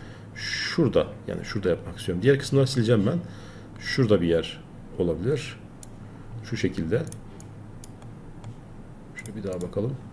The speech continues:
Evet, şuradan gelip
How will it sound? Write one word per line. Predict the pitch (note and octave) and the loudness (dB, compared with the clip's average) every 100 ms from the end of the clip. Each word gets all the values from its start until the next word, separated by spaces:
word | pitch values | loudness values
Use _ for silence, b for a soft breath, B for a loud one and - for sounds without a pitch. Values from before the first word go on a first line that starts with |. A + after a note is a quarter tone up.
| - - - - - - - - - - - - - - - - - - - - | -14 -12 -12 -14 -12 -12 -10 -12 -12 -12 -12 -12 -12 -12 -12 -12 -12 -14 -10 -4
Evet, | A2+ - | -4 -4
şuradan | - - - G#2 G2 F2+ | -4 -2 2 4 4 4
gelip | F#2 | 2